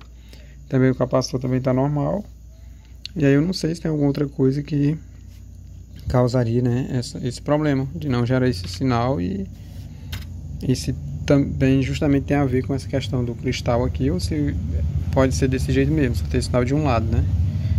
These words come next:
Então essas são as minhas dúvidas, porque lá no esquema marca trinta e dois, tanto no, entrando na, do, da entrada e do da saída, né?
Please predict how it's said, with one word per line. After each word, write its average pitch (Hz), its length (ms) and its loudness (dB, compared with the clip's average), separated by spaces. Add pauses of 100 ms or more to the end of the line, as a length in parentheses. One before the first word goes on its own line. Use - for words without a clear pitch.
(140)
Então 127 140 4
essas 123 260 4
são 139 160 4
as 135 60 6
minhas 131 240 6
dúvidas, 147 760 2 (760)
porque 120 200 6
lá 143 140 4
no 165 80 4
esquema 175 300 0
marca 131 360 0
trinta 135 300 -2
e - 20 -2
dois, 135 380 2
tanto 156 320 -2
no, 165 260 -2
entrando 151 680 0
na, 143 220 4
do, 139 300 0
da 143 140 0
entrada 151 320 2
e 185 40 0
do 185 100 0
da 196 140 0
saída, 180 440 0
né? 139 160 0